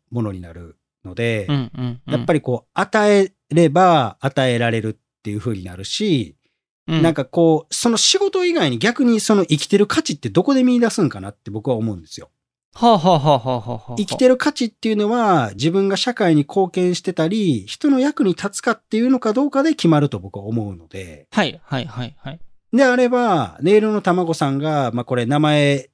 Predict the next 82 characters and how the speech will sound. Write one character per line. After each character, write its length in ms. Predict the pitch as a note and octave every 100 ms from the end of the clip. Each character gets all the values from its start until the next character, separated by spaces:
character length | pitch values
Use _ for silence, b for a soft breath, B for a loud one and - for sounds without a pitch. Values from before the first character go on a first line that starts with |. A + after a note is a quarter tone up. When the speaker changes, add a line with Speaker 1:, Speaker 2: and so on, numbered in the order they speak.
| C3
Speaker 1:
通 140 | C3
り 140 | G#2+
ネ 200 | A2 D3
イ 40 | D3
ル 180 | C#3+ C#3
の 140 | C3+
こ 120 | -
と 100 | A2
を 40 | G2
や 120 | A#2+
っ 40 |
て 100 | -
る 120 | A#2+
の 100 | A2
か、 280 | F2 G#2 F#2
何 200 | F#2+ A2+
を 40 | A#2+
や 80 | C3+
っ 20 |
て 100 | D3
る 80 | B2+
の 60 |
か 120 | G#2
は 60 | F2+
知 120 | -
ら 100 | B2
な 100 | A2+
い 60 | F2
で 100 | F2+
す 80 | -
け 120 | G#3
ど、 320 | C#4+ G2+ D2+ _ _ _ _ _ _
こ 80 | -
う 20 |
自 140 | F3+ G#3
分 140 | A3+
自 220 | B3 C4
身 60 | G#3+
が 80 | E3+
や 120 | F#3+
っ 60 | -
て 140 | G3
い 20 |
る 60 | F#3+
仕 160 | -
事 240 | G#3 G3 G3+
に 140 | G3
対 260 | G3 G3+ E3+
し 100 | -
て、 560 | - G#3 E3 A2 E2+ _
ま 80 | D3
あ、 20 |
今 180 | D3 F3+
は 40 |
無 80 | C#3
職 240 | D3+ C#3
っ 20 | -
て 80 |
言 40 | A2+
っ 40 |
て 80 | -
る 80 | G#2+
け 60 |
ど、 100 | G2
こ 120 | G2 B2+
れ 80 |
か 100 | B2
ら 80 | A#2
も 100 | A2+
し 120 | A2+
就 220 | F#2+ - A2+
職 200 | A#2 -
と 60 |
か 80 | G2+
す 100 | -
る 80 | A2
ん 40 |
や 40 | F2
っ 40 |
た 100 | B2+
ら 100 | G2+
ね 180 | A2+